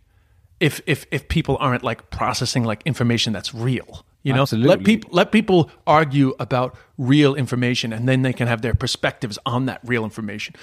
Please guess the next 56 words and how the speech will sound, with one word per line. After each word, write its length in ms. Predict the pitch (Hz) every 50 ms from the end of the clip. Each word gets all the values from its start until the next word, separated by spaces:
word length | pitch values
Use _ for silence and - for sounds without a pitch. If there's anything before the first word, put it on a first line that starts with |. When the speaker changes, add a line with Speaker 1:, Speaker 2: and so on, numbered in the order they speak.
| - -
Speaker 2:
Mm. 120 | 104 101
Speaker 1:
But 80 | - -
the 80 | 180
fact 240 | - - 107 214 -
that 100 | 196 151 -
s-, 100 | - - -
fake 280 | - - 190 196 - -
news 140 | 180 147 135
is 80 | 131
six 280 | - - - 170 - -
times 300 | - - 147 160 139 131
more 140 | 139 127 120
likely 280 | 123 139 139 - 135
to 80 | 110 117
be 80 | 120
shared, 420 | 117 - - 170 175 170 123 113 113 - - - - -
like, 220 | 143 147 - - _ _ _ _
that 140 | - 175 180
is, 200 | 196 175 135 151 -
that 120 | 160 175
is 80 | 185 147
a 80 | 151
frightening 640 | - - - - 147 139 135 135 - - 123 117 113
time. 540 | 107 - - 135 160 151 113 80 - - - _ _ _ _ _
Speaker 2:
It's 140 | - 117 -
crazy. 480 | - - 143 147 147 147 135 101 117 117
I 160 | 113 117 123
had 260 | 120 147 156 151 131 135 - 127
a, 320 | 127 127 120 117 113 - _ - - _ _ _ -
a 120 | 127 120
good 280 | 107 - 139 147 135 117
friend 400 | - - - 131 131 131 127 117
of 140 | 117 107 101
mine. 440 | 110 113 110 107 104 104 104 110 110
Well, 120 | 113 113
I 40 | 107
haven't 160 | 131 117 101
seen 180 | - 120 110 104
him 60 | 101
in 40 | 104
a 40 | 104
while, 180 | 107 107 104
but 160 | 92 104 - - - - - - - - - - _ - -
on, 220 | - 139 127 123 -
anyway, 220 | 143 135 131 131 127
on 100 | 123 117
Facebook, 680 | 107 - - 147 143 151 147 - - - 113 107 101 123
around 320 | 117 120 147 175 190 190
the 80 | 180 175
time 400 | - - 151 143 139 131 123 117
of 80 | 104
the 60 | 110
killing 360 | - - - 143 135 131 123 123
of 160 | - 113 104
George 380 | - - 131 123 120 120 104
Floyd 680 | - - - 123 131 127 123 110 95 90 92 90 - -